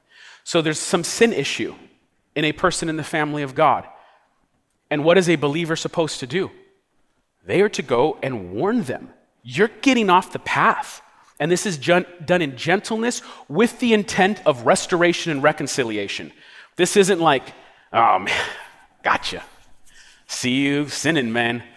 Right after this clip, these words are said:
I got three steps I gotta follow, starting one. I'm excited about it." It's a, it's a pleading, it's a gentle, it's, it's,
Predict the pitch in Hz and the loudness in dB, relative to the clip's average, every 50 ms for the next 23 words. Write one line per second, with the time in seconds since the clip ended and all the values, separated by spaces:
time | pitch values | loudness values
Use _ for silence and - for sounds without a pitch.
0 | - - 101 101 120 92 - - - 113 143 147 - - 170 151 - - 131 110 | -16 -12 -8 -6 -6 -6 -6 -6 -6 -4 -4 -2 0 2 2 2 2 0 -2 0
1 | 117 113 110 110 - - 113 113 113 120 127 123 - - - 117 - 139 139 127 | 0 2 0 2 2 4 6 6 6 4 2 -2 -2 -2 0 0 0 -2 -6 -14
2 | - - _ - 135 147 139 123 117 120 120 - - - _ _ _ _ _ _ | -18 -18 _ -4 0 2 2 2 0 -2 -6 -14 -20 -20 _ _ _ _ _ _
3 | _ - 98 110 120 - - - - 170 151 156 143 127 117 117 117 113 113 117 | _ -8 -8 -8 -8 -10 -12 -2 2 4 4 4 4 2 2 4 4 4 4 2
4 | - - - - - - _ _ _ _ _ _ _ _ _ _ _ _ _ - | -2 -8 -14 -20 -20 -20 _ _ _ _ _ _ _ _ _ _ _ _ _ -20
5 | - - _ - 165 - - 185 - - 185 185 - 196 165 - - - - 185 | -20 -6 _ -4 -2 0 2 2 2 4 2 2 2 2 0 0 -2 -4 -4 -2
6 | 196 208 226 233 208 156 123 104 98 127 - - 151 135 123 135 185 202 - - | 0 0 0 0 0 -2 -4 -4 -8 -8 -6 -4 -4 -4 0 2 2 2 0 -2
7 | - 156 - 151 - - | -8 -8 -8 -8 -10 -12